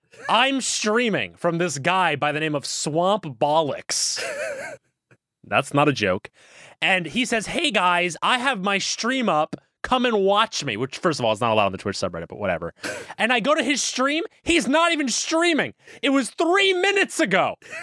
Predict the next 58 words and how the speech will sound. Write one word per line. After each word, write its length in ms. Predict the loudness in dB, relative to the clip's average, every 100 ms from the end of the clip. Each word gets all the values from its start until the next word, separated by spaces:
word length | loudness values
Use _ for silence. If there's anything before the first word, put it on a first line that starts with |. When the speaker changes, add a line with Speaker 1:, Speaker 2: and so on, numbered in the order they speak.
| -2
Speaker 1:
that 120 | 0
he 100 | 0
posted 520 | 2 2 2 0 -2
it. 100 | 2 4
Speaker 2:
<laughs> 160 | 4 2
Speaker 1:
Oh, 60 |
now 240 | 2 2 2
he 180 | 0 -2
is. 220 | -4 -2
Oh, 120 | -2
well, 120 | -2
he's 160 | -4 -2
actually 320 | -2 -2 -8
on 160 | -8 -10
now. 120 | -4
Well, 180 | -2 0
oh, 80 | 0
<laughs> 20 |
that's 440 | 2 2 2 0 2
great. 360 | 2 2 0 -14 -20 -14 -2
But 100 | 0
I'm 80 | 0
just 180 | -2
saying, 280 | 0 0 -2 _ -4
like, 240 | 0 0 -4 -20 _
people, 500 | 0 2 4 4 2 -4 _ _ _ _ -8
like, 260 | 0 0 0
you, 180 | -4 -4
you 140 | -4 -4
tell 260 | -2 -2
them, 140 | -2 -4
"Oh, 300 | -2 -2 -2 -4
like, 320 | -4 -6 -8
hey, 420 | -4 -2 -2 -4 -10 _ _ _ _ _
you 180 | -6 -4
should 200 | -2 -4
stream 340 | -4 -4 -2 -2
for, 100 | 0
like, 280 | 0 0
you 60 | -2
know, 140 | -2
three 280 | -2 0 2
hours 360 | 2 4 2 0
to 120 | -2
be 140 | -2 -2
able 140 | -2
to 100 | 0
have 180 | 0 0
people 260 | -4 -6 -8
come 280 | -4 -2
in 260 | 0 0 -2
and 160 | -4 -2
be 100 | 0
able 160 | 0
Speaker 2:
Mm-hmm. 260 | 0 -2 -2
Speaker 1:
to 40 | -8 -2
do 140 | 0
it." 80 | 0